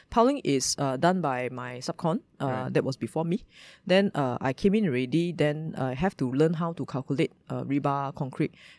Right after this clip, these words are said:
Speaker 1: And then apparently you got a lot of different tests. How do you know which grade of concrete?
Speaker 2: Hmm.
Speaker 1: And then I had to take up a course lah. So I took an distant learning online course, University of Michigan. Um, I did, uh, civil engineering.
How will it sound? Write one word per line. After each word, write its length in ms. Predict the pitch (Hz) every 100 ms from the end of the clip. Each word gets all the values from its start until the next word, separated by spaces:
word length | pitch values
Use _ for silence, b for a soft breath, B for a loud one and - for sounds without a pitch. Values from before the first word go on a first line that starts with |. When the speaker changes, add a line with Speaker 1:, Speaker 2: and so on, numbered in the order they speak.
| -
Speaker 1:
And 80 | 247
then 80 |
apparently 320 | 277 226 254 269
you 80 |
got 140 | 185 113
a 60 | 190
lot 40 |
of 40 | 139
different 280 | 135 160 156
tests. 340 | 165 143 - -
How 120 | 240
do 100 | 147
you 160 | 143 165
know 400 | 170 175 170 165
which 220 | 165 -
grade 160 | 175 -
of 140 | 107
concrete? 420 | - 127 - 151 -
Speaker 2:
Hmm. 240 | 185 139 104 -
Speaker 1:
And 180 | 143 147
then 400 | 185 202 202 -
I 200 | 135 131
had 180 | 143 135
to 60 | 131
take 200 | 208 -
up 80 | -
a 80 |
course 400 | - - 151 -
lah. 140 | 104 - - _
So 240 | - 165
I 80 | 135
took 200 | 151 156
an 280 | 123 131 -
distant 380 | 143 - 160 156
learning 420 | 143 135 143 139
online 300 | 135 127 139
course, 380 | 143 156 - - -
University 460 | 143 147 147 135 151
of 120 | 123
Michigan. 420 | 131 139 143 156 - B B B B B B -
Um, 560 | 135 131 127 127 127 131 - -
I 120 | 127
did, 280 | 117 160 -
uh, 480 | 127 123 117 117 - - - - -
civil 380 | - - 139 151
engineering. 600 | 147 135 131 131 117 117